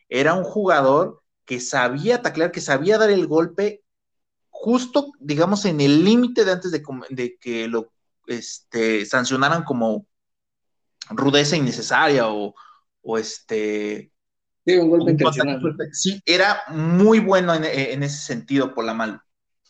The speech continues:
Speaker 2: Y
Speaker 1: Y
Speaker 2: algo que
Speaker 1: hay
Speaker 2: le
Speaker 1: un jugador, y, y yo, y lo que más me gustaba de él, o sea, yo soy
Speaker 2: ¿Cabello?
Speaker 1: fanático de los Pats, lo, lo sigo repitiendo, pero lo que más me gustaba de Polamalu era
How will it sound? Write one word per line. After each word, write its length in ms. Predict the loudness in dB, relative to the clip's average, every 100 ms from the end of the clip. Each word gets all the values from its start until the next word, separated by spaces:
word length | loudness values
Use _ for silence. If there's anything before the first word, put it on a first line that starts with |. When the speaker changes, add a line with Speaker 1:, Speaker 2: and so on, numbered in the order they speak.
| _ _ _ _ _ _ _ _ _
Speaker 2:
Y 100 | 0
Speaker 1:
Y 20 | 2
Speaker 2:
algo 320 | 6 4 4
que 80 | 6
Speaker 1:
hay 80 |
Speaker 2:
le 80 | 6
Speaker 1:
un 160 | 4 4
jugador, 480 | 4 6 4 2 -6
y, 260 | -6 -6 -6
y 160 | -8 0
yo, 160 | 0 0 -4
y 180 | -2 2
lo 100 | 4
que 100 | 4
más 160 | 2 4
me 120 | 2
gustaba 420 | 0 -2 2 2
de 200 | 4 2
él, 220 | 0 -4 _ _ _ _
o 60 | -4
sea, 180 | -2 0
yo 120 | -4 -6 -20 _ _ _
soy 260 | 0 2 4
Speaker 2:
¿Cabello? 80 | 2
Speaker 1:
fanático 360 | -4 -8 -2
de 60 | 2
los 140 | 2
Pats, 380 | 0 -4 -4 -8 -14
lo, 240 | -12 -12
lo 120 | -12
sigo 200 | -8 -2
repitiendo, 560 | 0 -2 -4 -4 -4 -8 -16 _
pero 160 | 0
lo 160 | 0 2
que 80 | 0
más 200 | 0 2
me 120 | 0
gustaba 340 | -2 0 0
de 80 | 0
Polamalu 560 | -2 -4 -4 -2 0 2
era 260 | 2 -2